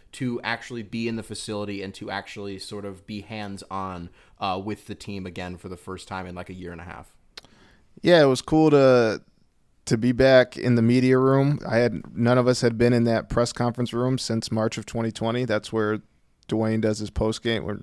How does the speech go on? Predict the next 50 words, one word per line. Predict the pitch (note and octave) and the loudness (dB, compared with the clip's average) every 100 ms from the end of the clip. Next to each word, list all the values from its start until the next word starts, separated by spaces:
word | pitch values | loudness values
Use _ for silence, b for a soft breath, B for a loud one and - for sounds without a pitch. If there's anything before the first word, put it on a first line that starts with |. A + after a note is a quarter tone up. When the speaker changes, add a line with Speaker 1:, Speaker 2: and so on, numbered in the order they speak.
| - | -6
Speaker 2:
did | A2 A2+ | -2 -2
his | - | 0
post | A#2 A#2 - | 2 2 0
game | A#2 A#2+ | 0 2
every | A2 G#2+ | 0 -2
game. | G#2 G#2+ B2 C#3+ b b b b b b - | 0 0 0 -2 b b b b b b -8
Um, | G#2 G2+ G2+ F#2+ G2 _ _ _ _ _ _ _ _ | -4 -2 -2 -4 -8 _ _ _ _ _ _ _ _
yeah, | B2+ B2+ | 4 4
so | A2+ A2 | 4 2
it | G2 | 4
felt | B2+ A2 | 4 4
good | A#2 | 2
to | A2+ | 0
be | A2 A2+ | 0 2
there. | A2 B2 C3 | 6 6 6
It | |
felt | G#2+ A#2 F#2+ | 6 4 4
good | A2+ A2+ | 2 2
to | A2+ A2 G#2 G#2 - _ _ _ _ _ _ _ _ _ _ - - | 4 4 2 0 -8 _ _ _ _ _ _ _ _ _ _ -20 -2
interact | B2 B2 A2+ A#2 A#2+ - | 2 4 6 6 4 0
and, | A2 G#2 G2 | 0 0 -2
and | G#2+ G#2 | -4 -4
joke | A#2 A#2 A#2 | 2 4 4
with | A#2 | 0
the | A2 | -2
players | - A2 A#2+ B2 | 0 2 2 0
who | A2+ | 0
we've, | G#2+ G#2+ G2+ - - _ _ - | 2 0 -2 -10 -20 _ _ -2
as | A2 G#2 | -2 -2
you | A2 | 0
guys | A2+ G#2+ | 0 0
know, | G2+ G#2+ | 2 2
I've | A2+ | 2
said | - G#2+ | 2 0
it | |
a | G#2 | 0
bunch | A2 G#2+ | 0 0
on | G#2 | -4
this | F#2+ | -6
pod. | - G#2 A#2 | -2 0 2
I've | A2+ - | 2 -2
cov-, | - G#2+ | -4 -4
this | - A2 | -4 -6
is | |
my | G#2+ | -6
fifth | G2+ A2+ A2+ | -2 -2 0
year | A2+ | 0
covering | A#2 G#2+ G#2+ | 0 0 -4
the | |
team. | G2 A#2 A#2+ B2 | -4 -2 -2 -4